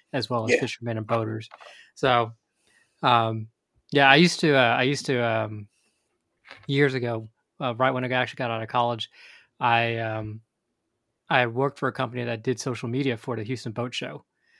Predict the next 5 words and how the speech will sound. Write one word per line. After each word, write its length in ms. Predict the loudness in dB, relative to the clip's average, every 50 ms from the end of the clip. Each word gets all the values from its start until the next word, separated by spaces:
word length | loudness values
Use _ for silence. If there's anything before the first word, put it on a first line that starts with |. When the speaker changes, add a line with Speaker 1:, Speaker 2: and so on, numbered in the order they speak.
| _ _ _ _ _ _ _ _
Speaker 1:
So, 500 | -6 -2 0 2 2 2 0 -2 -4 -8 _ _ _ _ _ _ _ _
and 100 | -2 0
it 40 | 2
was 140 | 2 4 6
awesome 520 | 8 8 8 6 4 -2 -4 -4 -6 -10